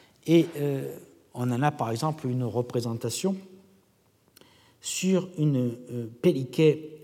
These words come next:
euh, du musée de Tarquinia, euh, où on voit, euh, des parfumeurs, hein, probablement, en train de transvaser depuis des péliquets dans des,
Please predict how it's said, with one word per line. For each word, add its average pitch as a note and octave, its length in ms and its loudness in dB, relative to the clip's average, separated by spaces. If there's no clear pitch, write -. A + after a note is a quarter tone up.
euh, B2+ 100 -4
du B2 160 -4
musée B2+ 240 0
de A2+ 140 -2
Tarquinia, E3+ 800 -2
euh, C#3+ 380 0
où F#3+ 320 -4
on C3 180 -4
voit, D#3+ 520 2
euh, C3 380 -6
des B2+ 300 -4
parfumeurs, D3+ 680 -4
hein, D2 280 -8
probablement, C3 580 -4
en E3 100 0
train F3+ 200 2
de C3+ 100 2
transvaser D3+ 640 2
depuis B2 320 -2
des A#2 100 -2
péliquets B2 600 -6
dans C#3+ 320 2
des, C3+ 400 2